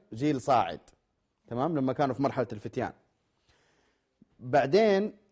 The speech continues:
هذا الجيل الصاعد الآن لاحظت أنه يفتقد كثير من هذه المعلومات، يفتقد كثير من هذه المعلومات. أنا ما أتكلم عن عموم الجيل الصاعد، حتى أتكلم عن النخبة، عن اللي بيوتهم بيوت يعني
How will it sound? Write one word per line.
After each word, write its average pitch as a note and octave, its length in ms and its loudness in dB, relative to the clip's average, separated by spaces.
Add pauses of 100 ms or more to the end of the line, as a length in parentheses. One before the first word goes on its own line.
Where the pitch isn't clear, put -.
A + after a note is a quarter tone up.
(240)
هذا F#3+ 280 4
الجيل E3 320 4
الصاعد B2 440 0
الآن B2 380 -2
لاحظت D3+ 500 -2
أنه C#3+ 180 -4
يفتقد D3+ 540 -2
كثير E3+ 400 0
من D3+ 120 -2
هذه C#3+ 200 -2
المعلومات، G#2+ 640 -4 (600)
يفتقد D3 380 -4
كثير D3+ 240 -2
من D3 80 -2
هذه B2 140 0
المعلومات. G2+ 440 -6 (380)
أنا C3 100 0
ما F#3+ 140 4
أتكلم F#3+ 440 0
عن C3+ 140 -4
عموم E3 260 0
الجيل C3+ 220 -2
الصاعد، A2+ 360 -4
حتى F3+ 320 -6
أتكلم E3+ 500 -4
عن C#3 120 -4
النخبة، C#3 500 -4 (640)
عن A#2+ 160 -6
اللي B2 180 -2
بيوتهم B2+ 600 -4
بيوت B2 440 -4
يعني G2+ 600 -4